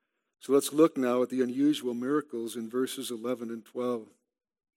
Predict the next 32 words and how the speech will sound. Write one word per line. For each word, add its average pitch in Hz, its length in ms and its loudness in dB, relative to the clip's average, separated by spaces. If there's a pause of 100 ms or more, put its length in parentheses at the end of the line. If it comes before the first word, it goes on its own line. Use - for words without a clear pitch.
(440)
In 120 60 -16
verse 147 240 6
eleven 135 380 6
we 117 120 0
read, 120 320 0 (480)
"And 131 140 -2
God 156 300 8
was 160 180 6
doing 170 520 4
extraordinary 170 920 6
miracles 143 600 2
by 123 160 2
the 117 100 0
hands 131 420 -2
of 113 140 -12
Paul." 113 560 -4 (1200)
And - 80 -12
so 165 100 4
God 175 300 10
was 175 140 6
doing 170 360 8
extraordinary 170 840 6
miracles. 139 580 4
Literally, 160 540 8
it 143 100 4
means 151 420 4
miracles 143 840 6 (260)
not 147 300 6
of 135 160 2
an 139 100 2
ordinary 131 760 4 (200)
kind. 98 380 -4